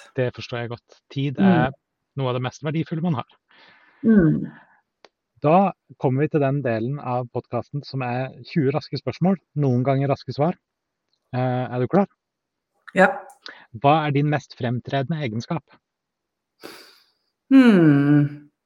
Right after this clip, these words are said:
Speaker 2: Nei, jeg tror nok det er engasjementet, optimismen.
Speaker 1: Hvilke kvaliteter liker du hos andre mennesker?
Speaker 2: Det blir jo litt sånn standard,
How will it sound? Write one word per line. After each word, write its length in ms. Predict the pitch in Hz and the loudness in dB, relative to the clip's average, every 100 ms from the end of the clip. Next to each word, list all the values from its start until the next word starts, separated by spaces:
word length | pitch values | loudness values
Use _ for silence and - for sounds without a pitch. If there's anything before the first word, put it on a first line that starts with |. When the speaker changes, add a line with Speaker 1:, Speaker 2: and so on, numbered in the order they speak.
| - | 0
Speaker 2:
Nei, 220 | 220 240 | 4 4
jeg 140 | - | 4
tror 180 | 233 285 | 0 0
nok 160 | 226 180 | 2 2
det 100 | 208 | 2
er 320 | 214 196 175 | 4 4 2
engasjementet, 840 | 175 175 175 180 175 160 147 147 190 | 2 2 2 2 2 2 0 -4 -6
optimismen. 640 | 160 175 165 156 151 143 - _ _ _ _ - - - - - _ _ | -4 -2 -2 -2 -10 -10 -14 _ _ _ _ -20 -20 -20 -20 -20 _ _
Speaker 1:
Hvilke 300 | 135 117 - 135 | -4 -4 -6 -6
kvaliteter 800 | 147 143 - 117 104 - 165 156 | 0 0 -2 -6 -6 -6 -6 -4
liker 340 | 143 107 - | -4 -4 -6
du 100 | 113 | -8
hos 120 | 131 | -6
andre 220 | 135 110 120 | -6 -6 -6
mennesker? 400 | 131 104 - 156 _ _ _ _ _ _ _ _ _ _ _ _ _ _ _ _ _ _ _ _ - _ _ _ | -8 -10 -10 -12 _ _ _ _ _ _ _ _ _ _ _ _ _ _ _ _ _ _ _ _ -20 _ _ _
Speaker 2:
Det 60 | - | 2
blir 160 | 214 214 | 8 8
jo 60 | |
litt 240 | 175 202 196 | 8 4 2
sånn 180 | 185 170 | 2 2
standard, 540 | - 175 170 - - | 2 2 4 0 -2